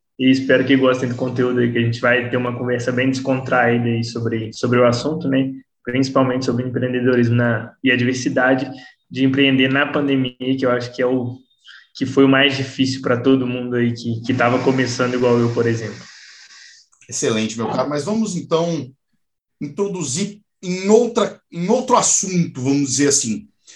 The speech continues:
Speaker 2: Você, antes de ser um empresário e um empreendedor, é também um acadêmico, um estudioso, né? Como eu disse, bacharel em educação física.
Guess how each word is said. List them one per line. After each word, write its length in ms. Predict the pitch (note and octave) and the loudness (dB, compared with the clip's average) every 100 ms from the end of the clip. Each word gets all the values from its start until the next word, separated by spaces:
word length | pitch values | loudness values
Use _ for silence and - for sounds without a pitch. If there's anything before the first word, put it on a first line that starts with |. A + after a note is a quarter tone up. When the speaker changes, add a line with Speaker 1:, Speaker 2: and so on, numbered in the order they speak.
| _ - | _ -6
Speaker 2:
Você, 320 | G3 G#3 C4+ | -4 -2 0
antes 280 | A3+ A3+ E3 | 0 -2 -4
de 120 | E3+ | -2
ser 200 | - D#3+ | 0 0
um 60 | D#3 | -2
empresário 960 | C3+ C3+ A2+ G#2 A2+ B2+ B2 A2+ A2+ | -4 -4 -2 -2 2 2 2 -2 -6
e 140 | - A#2 | -8 -4
um 80 | A#2+ | -4
empreendedor, 880 | B2 A#2+ A2+ G2+ F#2+ B2 E3+ - - - | -2 -2 0 -2 -2 0 0 -2 -12 -8
é 80 | C3+ | -6
também 380 | F#3+ F3 F3 | -6 -6 -6
um 60 | G3 | -6
acadêmico, 800 | F3+ G#3+ C3+ B2+ F3 D3+ B2 B2+ | -4 -2 0 0 0 -2 -4 -6
um 60 | |
estudioso, 800 | B2+ - C3+ A#2+ A2 B2+ E3+ B2 A2 | -6 -8 -10 -4 -2 0 0 0 -2
né? 200 | C3 D3 | -2 -4
Como 260 | B2 A#2+ | -4 -4
eu 20 | |
disse, 420 | G#2+ C#3 - A#2+ - _ _ - | -4 -4 -4 -6 -12 _ _ -4
bacharel 460 | B2 - A2+ B2 | -2 0 0 0
em 60 | B2+ | -2
educação 440 | B2 B2 - A#2+ | -4 -6 -6 -6
física. 720 | - - D3 F3+ - B2 G2+ | -8 -8 -2 -2 -2 -4 -4